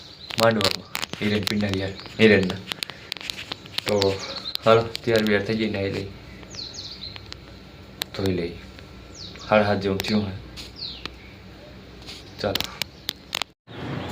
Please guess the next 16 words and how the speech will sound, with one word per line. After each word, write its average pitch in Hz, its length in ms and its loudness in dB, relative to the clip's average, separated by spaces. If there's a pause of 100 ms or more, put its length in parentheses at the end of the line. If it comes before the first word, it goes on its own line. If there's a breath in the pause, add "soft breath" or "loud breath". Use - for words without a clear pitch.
(120)
તો 131 100 10
ફ્રેન્ડ્સ, 123 360 6
તૈયાર 120 280 12
થઈ 127 180 10
ગયા 123 160 10
હે 120 60 10 (200)
અને 95 200 4
હવે 107 140 8
જવું 104 260 6
હે 95 140 -2
સમાજ 110 280 8 (160)
ધારું. 95 260 6 (1300)
સમય 113 240 6
જે 107 140 6
હવે 110 180 8
બધું 110 200 4